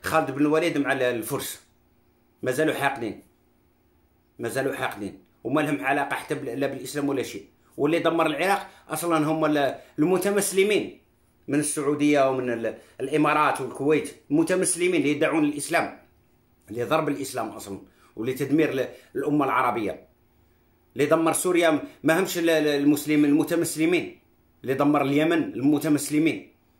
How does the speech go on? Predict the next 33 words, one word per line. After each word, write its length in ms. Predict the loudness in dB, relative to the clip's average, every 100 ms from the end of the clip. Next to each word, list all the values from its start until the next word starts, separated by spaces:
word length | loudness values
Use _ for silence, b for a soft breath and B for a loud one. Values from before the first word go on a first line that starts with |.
| _ _ _ _ _ _ _ _ _ _ _ _ _
فكيف 320 | -6 -2 0 2
ت-، 80 |
ت-، 280 | 0 0 -2
تقول 340 | -6 2 2 4
درك 180 | 0
باللي 400 | -2 0 0 0 -6 _
الإمارات 540 | -2 0 2 2 0 -2
وقطر 300 | -4 -2 0
هم 100 | 0
اللي 100 | 0
يدعموا 320 | 0 0 -2
في، 240 | -2 -4
في، 340 | -4 -2 0 -2
في، 340 | -2 -4 -6 -14 b b
في 80 | -6
العربي 320 | -2 -2 -4
زيتوت؟ 400 | -6 -6 -8 -10 _ _ _ _ _ _ -4
عجيب. 800 | 0 0 0 0 0 0 -4 -6 _ _ _ _ _ _ _ _ _ -4
عجيب 460 | -4 -2 -4 -4
هذا 140 | -4 -6
الأمر 260 | -6 -6
عجيب. 380 | -4 -4 -6 -10 -14 -2
هو 200 | 2 2
يحارب 260 | 2 -2
فيهم 240 | 0 0 2
وما 160 | 2
يدعموا 340 | 2 -2 -4 -4
فيه، 140 | -4
والله 240 | -4 0 0
العظيم 320 | 0 -2 -2
يعني 160 | -4
حاجة 260 | -4 -4 -2
ما، 240 | -4 -4